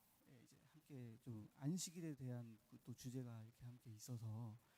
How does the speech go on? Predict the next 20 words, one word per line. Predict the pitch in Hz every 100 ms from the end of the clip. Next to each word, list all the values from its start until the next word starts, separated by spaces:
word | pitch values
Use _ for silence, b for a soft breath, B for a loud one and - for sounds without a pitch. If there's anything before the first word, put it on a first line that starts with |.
| B B B
안식일에 | 123 123 143 139 127
대한 | 127 123
부분들이 | 117 110 117 113 127 135
좀 | - 123
함께 | 135 151 135 113 - B B B B B -
나눴으면 | 123 123 - 117
좋겠는데요. | 117 117 104 101 110 120 110 - - B B B B -
어, | 131 151 -
그 | 160
시간 | 156 202 214 208
가운데서 | 196 185 165 156
이제 | 131 120 117
깨달았던 | - 185 175 151 - 127 120 - - - - - - - - - 147
것이 | 117 - 190
이제 | 175 120 110
있었습니다. | 113 127 - - - - - - -
뭐냐면은 | - 117 113 113 139 110 - - - - - - - - - -
안식의 | 139 175 170 180 170
개념이 | 117 113 117 110 110
저는 | 113 120 117